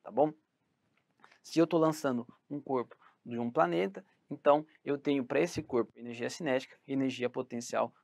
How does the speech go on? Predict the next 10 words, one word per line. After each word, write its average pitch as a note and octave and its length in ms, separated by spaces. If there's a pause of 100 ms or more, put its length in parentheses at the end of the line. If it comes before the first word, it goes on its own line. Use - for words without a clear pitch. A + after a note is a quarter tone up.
gravitacional A#2+ 760
associada A#2 580 (220)
entre A#2+ 380
esse C3+ 180
corpo B2 380
e A#2+ 80
esse A#2+ 180
planeta, C#3 480 (300)
tá - 80
ok? E3 320